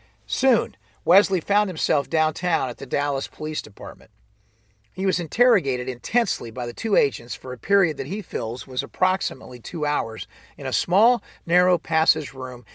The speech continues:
that made it difficult for him to turn left or turn right and thus prevented him from not looking directly at the agents when he was answering questions. They kept at him,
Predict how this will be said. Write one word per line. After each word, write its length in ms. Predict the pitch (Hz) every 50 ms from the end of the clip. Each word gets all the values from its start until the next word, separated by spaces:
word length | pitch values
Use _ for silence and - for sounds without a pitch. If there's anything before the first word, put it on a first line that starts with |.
| - _
that 160 | - 135 127
made 200 | 127 151 190 202
it 120 | 185 139 -
difficult 500 | 220 233 - - 156 - - 127 123 -
for 240 | - - 131 131
him 100 | 135 127
to 80 | 123 117
turn 360 | - - - 202 214 220 202
left 380 | 160 147 147 147 147 143 - -
or 80 | 156
turn 280 | - - - 196 202 175
right 360 | 151 160 151 139 127 123 - _ - - - - -
and 140 | 143 135 139
thus 180 | 170 180 -
prevented 460 | - - 156 147 139 202 233 247 220
him 240 | 170 147 139 135 139
from 240 | - - 139 123 123
not 300 | 135 147 165 180 185 160
looking 380 | 160 151 160 156 - 170 156 143
directly 480 | 135 123 127 147 160 - - 156 147 139
at 80 | 127
the 160 | - 131 135
agents 440 | 147 156 151 123 127 113 110 - -
when 120 | - 120 123
he 80 | 123
was 160 | 120 123 -
answering 500 | - - 147 135 131 - - - 123 131
questions. 640 | - - - 214 208 - - - - - - - - - _ _ _ _ -
They 120 | 185 185
kept 320 | - - 269 285 277 - 214
at 220 | 175 156 143 -
him, 140 | 101 -